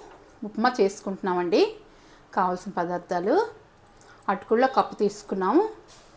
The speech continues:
మనం మరీ పలుచగా కాదు, మరీ తిక్కగా కాదు, మధ్యలో ఉన్నాయి అటుకుళ్ళు. చూసారా, ఇలాగా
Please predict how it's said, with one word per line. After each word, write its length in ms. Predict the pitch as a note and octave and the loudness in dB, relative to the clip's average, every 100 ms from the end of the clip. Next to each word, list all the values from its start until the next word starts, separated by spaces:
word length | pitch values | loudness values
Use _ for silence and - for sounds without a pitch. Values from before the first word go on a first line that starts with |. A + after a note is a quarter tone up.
| - - - - | -20 -20 -20 -4
మనం 220 | G#3 G#3+ G#3+ G#3 G#3 - A#3 | -2 0 0 0 -2 -6 -4
మరీ 140 | A#3 C4+ | 0 4
పలుచగా 420 | C#4 A#3+ A#3 C4 B3+ | 6 4 2 2 6
కాదు, 240 | B3+ B3 G#4+ A4+ E4 | 6 4 0 0 0
మరీ 160 | A#3 A3+ A3 - - _ - D#4 - | 0 2 0 -2 -12 _ -16 -12 -10
తిక్కగా 320 | G#3+ G3+ G3+ G3+ | -4 0 0 2
కాదు, 200 | G3 F#3+ - A3+ | 0 -2 -4 -6
మధ్యలో 320 | F#3 G3 F#3+ F3+ | -4 -2 -2 -2
ఉన్నాయి 300 | F3 F3 F#3 | -4 -4 -4
అటుకుళ్ళు. 380 | D#3+ - G3+ F4+ - | -8 -8 -4 -4 -6
చూసారా, 360 | G#3 - A3+ A#4 - - - - - - - - - | -10 -6 -6 -6 -10 -20 -20 -20 -20 -20 -20 -14 -10
ఇలాగా 300 | F#3 F3 G3 | -8 -6 -6